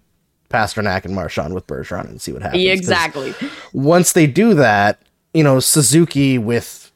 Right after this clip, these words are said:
Speaker 1: Pitlick and Anderson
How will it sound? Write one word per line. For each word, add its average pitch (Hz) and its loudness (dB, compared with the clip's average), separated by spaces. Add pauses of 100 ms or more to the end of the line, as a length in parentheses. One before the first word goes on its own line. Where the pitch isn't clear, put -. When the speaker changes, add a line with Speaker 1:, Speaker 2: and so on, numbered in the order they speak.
Speaker 1:
Pitlick 139 0 (320)
and 110 -4
Anderson 113 0